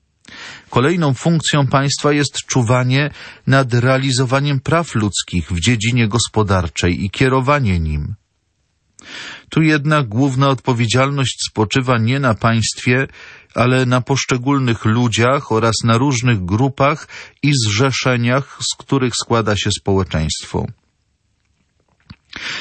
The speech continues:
Odpowiedzialni za przedsiębiorstwa ponoszą wobec społeczeństwa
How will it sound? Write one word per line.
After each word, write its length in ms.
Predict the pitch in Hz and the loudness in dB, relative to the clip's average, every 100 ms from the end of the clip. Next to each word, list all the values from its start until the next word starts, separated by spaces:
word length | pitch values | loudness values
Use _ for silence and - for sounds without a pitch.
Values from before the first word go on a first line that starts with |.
| - - | -12 -2
Odpowiedzialni 920 | 143 - 147 123 139 131 165 175 147 | -2 0 0 2 2 2 2 2 2
za 180 | 101 117 | 2 0
przedsiębiorstwa 1300 | - 143 127 - 127 117 113 90 - - - 113 156 - - _ _ _ _ _ | 0 -2 -2 0 2 2 2 0 -4 -4 0 0 -2 -10 -18 _ _ _ _ _
ponoszą 720 | - 131 139 165 - 135 110 | 0 0 2 0 2 2 2
wobec 360 | 98 131 120 127 - 107 - | 2 0 0 -2 -2 -4 -2
społeczeństwa 1000 | 127 120 117 123 110 95 - - 113 | 0 0 2 0 0 0 -4 -2 0